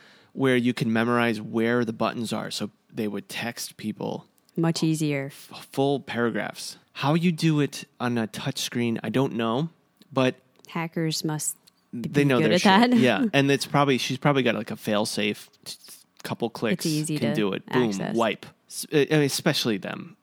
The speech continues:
Speaker 2: F Society, they know how to wipe real quick. So you go really quick from thinking, "Well, it's possible that Darlene could die now because we just saw Angela die first episode."
Speaker 1: And she doesn't actually know where Elliot is anymore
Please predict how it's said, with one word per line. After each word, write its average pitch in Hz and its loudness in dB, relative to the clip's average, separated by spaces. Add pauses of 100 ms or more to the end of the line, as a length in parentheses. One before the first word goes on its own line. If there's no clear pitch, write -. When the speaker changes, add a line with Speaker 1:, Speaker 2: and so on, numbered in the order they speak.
(200)
Speaker 2:
F 127 -2
Society, 104 -2
they 107 -4
know 113 -2
how 104 -6
to 104 -4
wipe 104 -2
real 110 0
quick. - -14 (260)
So - 4
you 196 6
go 240 8
really 202 8
quick 160 2
from 127 -2
thinking, 123 -2 (200)
"Well, 254 4
it's 156 2
possible 151 2
that 131 0
Darlene 135 2
could 117 -2
die 135 4
now 113 2
because 123 0
we 123 -2
just 123 -2
saw 123 4 (220)
Angela 147 4
die 104 0
first 117 -4
episode." - -4 (100)
Speaker 1:
And 233 2 (100)
she - 0
doesn't 240 4 (100)
actually 220 4
know 208 6
where 214 4
Elliot 226 6
is 311 6
anymore 202 6